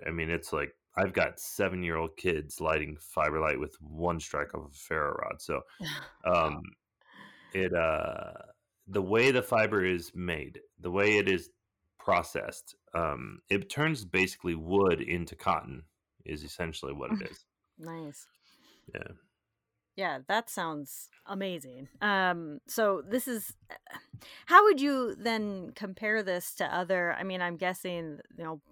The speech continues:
Speaker 2: by what you just said, you know, by similar stuff, you know, I mean, so this is a,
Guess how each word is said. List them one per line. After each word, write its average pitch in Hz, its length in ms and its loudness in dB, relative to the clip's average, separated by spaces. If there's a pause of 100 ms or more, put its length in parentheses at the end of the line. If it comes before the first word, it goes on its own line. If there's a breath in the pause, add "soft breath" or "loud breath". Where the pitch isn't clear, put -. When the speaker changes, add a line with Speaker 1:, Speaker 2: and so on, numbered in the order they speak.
(120)
Speaker 2:
by 165 160 -4
what 170 200 -6
you 170 100 -12
just 156 240 -12
said, 160 340 -2 (400 loud breath)
you 175 80 -8
know, 165 140 -6
by 160 580 -2 (100)
similar 254 560 4
stuff, 175 460 0
you 185 80 -4
know, 180 60 0
I 180 100 0
mean, 180 240 -6 (300 loud breath)
so 196 180 -2
this 214 340 2
is 220 280 -4 (100)
a, 175 500 -2